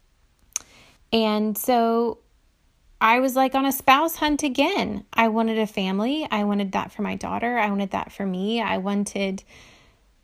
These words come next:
I wanted to be understood. I wanted to be seen. I wanted to be connected. We all long for connection. And so I get married again, and things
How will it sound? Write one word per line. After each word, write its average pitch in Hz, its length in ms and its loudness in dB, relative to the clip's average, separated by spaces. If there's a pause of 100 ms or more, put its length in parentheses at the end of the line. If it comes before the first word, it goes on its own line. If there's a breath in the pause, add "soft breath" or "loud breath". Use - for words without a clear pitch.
(300)
I 220 120 4
wanted 240 380 2
to 247 80 0
be 214 260 0
understood. 214 500 -2
I 214 120 2
wanted 202 240 -2
to 202 60 -6
be 190 140 -4
seen. 233 400 0
I 202 80 -2
wanted 196 380 -2
to - 140 -4
be 180 680 -6
connected. 196 880 -4 (180)
We 202 220 -4
all 180 300 -2
long 180 280 -4
for 196 140 -10
connection. - 640 -10 (480 loud breath)
And 214 200 2
so 214 460 0
I 202 540 0 (640)
get 202 160 -2
married 202 260 0
again, 214 480 -2 (640)
and 180 640 -4 (2750)
things 220 540 -2